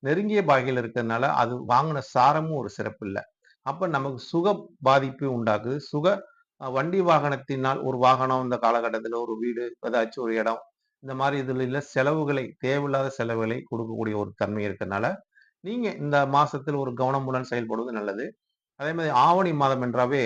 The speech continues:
சூரியன் வந்து சிம்ம ராசியில் பயணிப்பார். ஆவணி என்றாவே விநாயகருக்கு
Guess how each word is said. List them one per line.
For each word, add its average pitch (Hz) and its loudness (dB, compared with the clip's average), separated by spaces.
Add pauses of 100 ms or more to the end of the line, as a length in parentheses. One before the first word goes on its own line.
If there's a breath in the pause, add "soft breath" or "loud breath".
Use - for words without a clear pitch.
(120)
சூரியன் 160 -2
வந்து 135 -2 (280)
சிம்ம 175 -2
ராசியில் 123 0
பயணிப்பார். 110 -2 (440)
ஆவணி 175 0
என்றாவே 135 0
விநாயகருக்கு 147 0